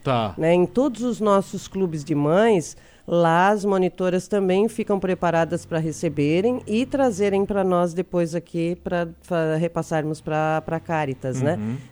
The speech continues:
Speaker 2: Então todo o município fica com pontos de arrecadação.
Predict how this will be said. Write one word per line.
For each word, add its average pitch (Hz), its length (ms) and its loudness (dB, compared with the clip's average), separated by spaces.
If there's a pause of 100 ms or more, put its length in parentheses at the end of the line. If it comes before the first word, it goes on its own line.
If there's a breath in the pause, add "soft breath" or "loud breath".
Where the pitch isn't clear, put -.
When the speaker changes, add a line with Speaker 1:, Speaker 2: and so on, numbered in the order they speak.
Speaker 2:
Então 170 200 2
todo 220 600 2
o 233 40 0
município 202 880 -2
fica 202 360 -6
com 220 200 -2
pontos 202 600 0
de 196 200 -2
arrecadação. 196 720 -2